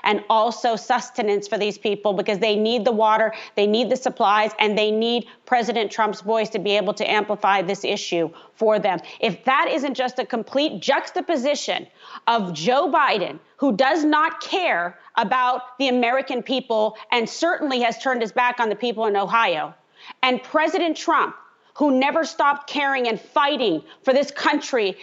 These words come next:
and for the hardworking men and women that deserve to have some self-respect, deserve to have their voices heard. They deserve a leader who cares about this country, that puts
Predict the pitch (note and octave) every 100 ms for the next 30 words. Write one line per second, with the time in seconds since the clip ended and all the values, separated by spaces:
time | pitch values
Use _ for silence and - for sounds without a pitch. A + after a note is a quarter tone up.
0 | - B3 B3 C#4 B3 G3+ A3+ C#4+ D4+ D4+
1 | B3+ C#4+ D4 D4 B3+ B3+ C4 A#3+ B3+ B3+
2 | G#3+ A3 A#3+ G#3+ F3+ D4 B3+ E3+ - -
3 | - C4 A#3+ B3+ - B3+ A3+ - C#4 C#4
4 | C#4+ C#4+ - C4 B3 B3 - - B3+ A#3+
5 | A3 D4 C#4+ C#4+ A3+ B3+ D4+ A#3 G3+ B3+
6 | C4 B3+ A#3 - B3 G3 - - - B3+
7 | A3+ C4 G3+ C4+ D4 - D4 C4 C#4 C4+
8 | B3+ - - C#4+ C#4+ C4 B3+ - - B3+
9 | G#3 C#4 C4 C4+ D4+ D4 - D4+ D4 -
10 | G3 E3+ _ - - - C4+ - D#4